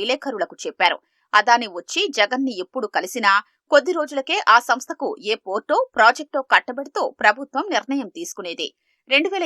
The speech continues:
ఇరవై ఒకటిలో ఆగస్టు ఏడు, సెప్టెంబర్ పన్నెండు తేదీల్లో జగన్తో అదానీ సమావేశమై పదిహేడు వందల యాభై కోట్ల ముడుపుల విషయం మాట్లాడారని, తర్వాతే ఏపీ ప్రభుత్వంతో విద్యుత్ కొనుగోలు ఒప్పందాలు కుదిరాయని అమెరికా సంస్థలు పేర్కొన్నాయి.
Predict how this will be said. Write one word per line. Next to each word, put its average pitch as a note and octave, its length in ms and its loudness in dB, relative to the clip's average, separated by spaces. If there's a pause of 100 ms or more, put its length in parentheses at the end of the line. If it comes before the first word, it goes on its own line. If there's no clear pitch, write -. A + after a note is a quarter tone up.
ఇరవై A#3 260 0
ఒకటిలో C#4 260 -6 (180)
ఆగస్టు A#3+ 320 -2 (120)
ఏడు, G3+ 140 0 (140)
సెప్టెంబర్ D#4 520 0
పన్నెండు A3+ 400 2
తేదీల్లో B3 360 -2 (440)
జగన్తో D4 360 4 (100)
అదానీ B3 360 2
సమావేశమై B3+ 500 0 (320)
పదిహేడు C4+ 380 2
వందల A3 180 4 (200)
యాభై A#3+ 340 4
కోట్ల C4+ 320 0
ముడుపుల B3 360 0
విషయం G3+ 280 -4 (100)
మాట్లాడారని, F#3+ 640 4 (400)
తర్వాతే A3+ 400 0 (140)
ఏపీ D4+ 240 -6
ప్రభుత్వంతో E4 520 0 (360)
విద్యుత్ D4+ 340 -2
కొనుగోలు A#3+ 340 0 (100)
ఒప్పందాలు A#3+ 480 -6
కుదిరాయని G3 500 0 (380)
అమెరికా C4 300 2 (100)
సంస్థలు G#3 400 -2
పేర్కొన్నాయి. E3+ 440 -4